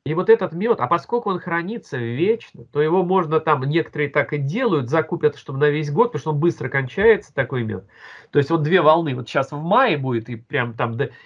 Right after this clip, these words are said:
и будет это снятый, ну, перезимовавший. А, э, осенью уже будет тот новый, который снимают за весь год. А, и еще, вот эти меды, которые, вот сразу скажу, и вам это тоже будет важно, и всем зрителям,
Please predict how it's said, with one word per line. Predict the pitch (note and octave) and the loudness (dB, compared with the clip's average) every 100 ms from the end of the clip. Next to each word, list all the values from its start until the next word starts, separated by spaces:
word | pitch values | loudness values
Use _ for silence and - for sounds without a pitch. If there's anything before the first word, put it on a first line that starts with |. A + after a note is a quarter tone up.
| _ | _
и | G3 A#3 | -4 -2
будет | F#3 A3 G3+ - D3 | -2 0 -2 -4 -6
это | D#3 D3+ | -4 -6
снятый, | C3+ D#3+ D3 A2 A2+ | -6 0 0 0 -4
ну, | A2+ | -6
перезимовавший. | C3 C3+ D3 D3 B2+ A2 - - | -6 -6 0 2 2 0 -4 4
А, | E3 E3 D#3+ D3 | 8 8 8 4
э, | E3+ | -2
осенью | D#3 G#3+ C4 - E3 D#3+ | -4 -2 -6 -6 -8 -6
уже | D3+ | -6
будет | E3+ F3+ F#3 - | -6 -6 -6 -4
тот | F#3 F3+ | -4 -4
новый, | A#3+ A#3 D3+ | -2 -2 -2
который | D3+ - F3+ | -2 -2 -4
снимают | E3+ D#3+ D#3+ F#3 D3 | -6 -6 -4 -4 0
за | C#3 | 0
весь | C#3 D#3 | 0 -2
год. | C#3+ E3+ | 0 4
А, | D3 | 4
и | F3+ | 2
еще, | G#3+ - C3 - - _ _ | -4 -2 -4 -4 -12 _ _
вот | D3+ F3 | -4 -2
эти | F#3+ F#3 | -2 -2
меды, | G3 D4 E3+ | -2 0 0
которые, | - D3+ F3+ E3 | 0 0 0 0
вот | D3+ D#3 | 0 -2
сразу | G#3 G3 C3+ | 2 2 2
скажу, | - C#3+ C#3 | -2 -2 -2
и | D3 | 2
вам | F#3+ D#3 | 4 4
это | D3+ D#3 | -2 -6
тоже | A3 A3 E3+ | -4 -4 -4
будет | D3 C#3+ | -6 2
важно, | D#3+ B2 B2+ B2 | 2 2 -2 -6
и | C3 | -6
всем | F3 C#3+ | -10 -8
зрителям, | E3+ A#3 D3+ A#2+ | -6 -6 -6 -8